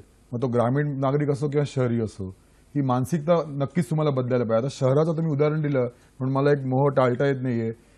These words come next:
आपण जर बघितलं की कॅपिटल मार्केटमध्ये अशीच परिस्थिती होती सुमारे वीस वर्षापूर्वी की शेअर मार्केटमध्ये बॅड डिलिव्हरी द्यायच्या, म्हणजे शेअर्सच्या,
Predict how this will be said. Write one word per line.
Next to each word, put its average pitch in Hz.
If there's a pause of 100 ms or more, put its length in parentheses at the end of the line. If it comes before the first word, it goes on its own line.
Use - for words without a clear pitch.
(160)
आपण 127
जर 156
बघितलं 147
की 165
कॅपिटल 156
मार्केटमध्ये 156
अशीच 151
परिस्थिती 143
होती 135
सुमारे 135
वीस 135
वर्षापूर्वी 104 (480)
की 135 (140)
शेअर 143
मार्केटमध्ये 156
बॅड 135
डिलिव्हरी 143
द्यायच्या, 113
म्हणजे 113
शेअर्सच्या, 117